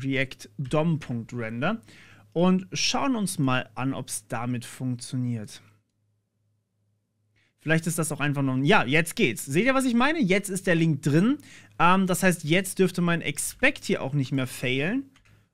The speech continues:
Und, ähm, das ist ein bisschen komisch. Tatsächlich, ich weiß nicht, ob das ein Bug ist, der einfach noch nicht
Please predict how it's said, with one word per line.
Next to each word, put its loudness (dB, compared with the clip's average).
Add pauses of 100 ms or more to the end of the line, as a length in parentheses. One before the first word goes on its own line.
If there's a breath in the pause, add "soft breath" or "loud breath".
(140)
Und, 4
ähm, 2
das 4
ist 0
ein 6
bisschen 2
komisch. -2 (600)
Tatsächlich, 0
ich -2
weiß 4
nicht, 4
ob 0
das -4
ein 2
Bug -6
ist, -2
der 2
einfach 0
noch 2
nicht -2